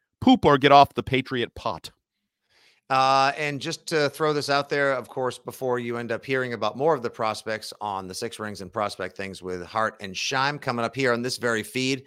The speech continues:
Speaker 2: some of the names, uh, just to sort of throw in your, put in the old hopper and kick around. You got Brian, uh, Breesy, from, not Greasy, Breesy, defensive tackle out of Clemson.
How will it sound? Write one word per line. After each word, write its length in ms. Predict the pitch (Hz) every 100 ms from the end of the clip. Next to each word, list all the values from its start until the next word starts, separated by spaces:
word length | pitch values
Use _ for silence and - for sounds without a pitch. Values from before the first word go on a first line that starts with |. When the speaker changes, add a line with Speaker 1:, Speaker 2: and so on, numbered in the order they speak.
| - - -
Speaker 2:
some 200 | - 170
of 60 | 170
the 80 | 151
names, 520 | 156 165 170 175 147
uh, 220 | 160 147
just 220 | 139 156 -
to 60 |
sort 180 | - 160
of 160 | 147 -
throw 320 | 170 165 175
in 80 | 175
your, 400 | 170 170 165 _ _ _ _ -
put 120 | 170
in 60 |
the 120 | 170 165
old 240 | 165 160
hopper 540 | 170 175 156 170 180 - -
and 220 | 135 127
kick 220 | - 165
around. 440 | 151 139 139 165 156 _ _ _
You 120 | 143
got 160 | 131 117
Brian, 640 | 123 143 156 170 160 151 - -
uh, 300 | 117 117 107 98 _
Breesy, 680 | 120 139 190 - 262 302 262 _ _ _ _ _ _
from, 320 | - 127 113
not 240 | 110 151 -
Greasy, 380 | 143 127 151 131
Breesy, 440 | 120 131 156 147
defensive 420 | 117 135 135 131
tackle 440 | 135 127 131 139 127
out 180 | 120
of 160 | 101 -
Clemson. 680 | - 143 143 147 - 165